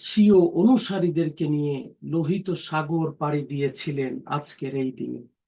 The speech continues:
এবং এই দিনেই ফেরাউন মুসার পিছু ছুটছিলেন মুসাকে হত্যা করার জন্যে, ওই সাগরের পানিতেই তিনি ধ্বংস হয়ে যান আজকের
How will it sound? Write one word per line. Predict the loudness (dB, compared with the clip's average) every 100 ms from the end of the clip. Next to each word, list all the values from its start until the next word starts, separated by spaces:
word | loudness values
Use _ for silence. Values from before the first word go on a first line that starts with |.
| _ _ -2
এবং | 4 6 8
এই | 6 6
দিনেই | 6 6 6 0 0
ফেরাউন | 2 4 6 6 4 -2 _ _ _
মুসার | 0 0 2 -2 -2 0
পিছু | -4 -2 -4 -2
ছুটছিলেন | -4 -2 -2 0 0 0
মুসাকে | 0 -2 -6 -4 -4
হত্যা | -4 0 0 2
করার | 2 2 2
জন্যে, | 0 2 -2 -6 _ _ _ _ 0
ওই | 2 4 2
সাগরের | -2 0 2 4 2 0
পানিতেই | 2 2 2 -2 -4 -8 _ _ _ _ _ _ _ _ -6
তিনি | -6 -4
ধ্বংস | 2 2 4 2 4
হয়ে | 2 2
যান | 0 -2 -6 -12 _ -6 -4
আজকের | -4 -8 -2 -2